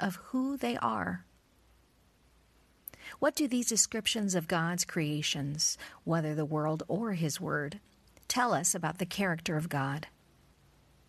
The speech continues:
What is the scope of God's power? What brings God joy?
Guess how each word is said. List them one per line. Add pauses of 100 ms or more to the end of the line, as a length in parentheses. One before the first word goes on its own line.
(760)
What
is
the
scope
of
God's
power? (1300)
What
brings
God
joy?